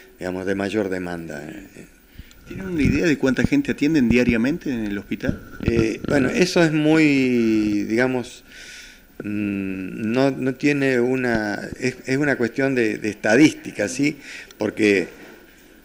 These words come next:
Speaker 1: una cosa es la atención en consultorio externo, ¿cierto? Por turno, otra cosa es en la guardia, entonces más o menos de acuerdo al día de las especialidades que tiene, que hay consultorio,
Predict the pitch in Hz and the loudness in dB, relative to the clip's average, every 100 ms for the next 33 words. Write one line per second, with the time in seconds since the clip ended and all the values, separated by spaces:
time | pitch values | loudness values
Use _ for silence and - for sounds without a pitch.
0 | - 123 123 120 139 139 120 113 123 117 | -6 0 2 2 2 2 2 2 0 -2
1 | - 107 101 110 104 123 - 143 139 - | -2 -2 -2 -4 -4 -4 0 0 0 -2
2 | 151 151 147 127 127 117 113 - 131 131 | 0 2 0 -2 -4 -4 -8 -6 -6 0
3 | 170 160 147 117 117 - 117 - 113 120 | 4 4 2 -2 -4 -4 -6 -4 -4 -2
4 | 135 165 156 147 151 156 - - - - | 2 4 4 2 0 -2 -14 -20 -20 -20
5 | - 104 98 127 117 120 107 113 123 117 | -12 -10 -2 -2 -2 -4 -4 -4 -4 -4
6 | 120 127 127 110 104 - - - - _ | -2 -2 -2 -4 -8 -12 -14 -16 -18 _
7 | _ _ _ _ _ _ _ 117 110 107 | _ _ _ _ _ _ _ -4 -2 0
8 | 131 120 107 104 104 143 143 143 139 - | 0 2 0 -2 0 2 4 2 -2 -8
9 | 110 101 101 - 101 107 107 113 110 107 | -4 -2 -4 -6 -6 -2 0 -2 -2 -6
10 | 117 117 - 113 - 117 - 131 - 151 | -4 -6 -4 -4 -2 -6 -4 -8 -2 0
11 | 147 147 | 2 0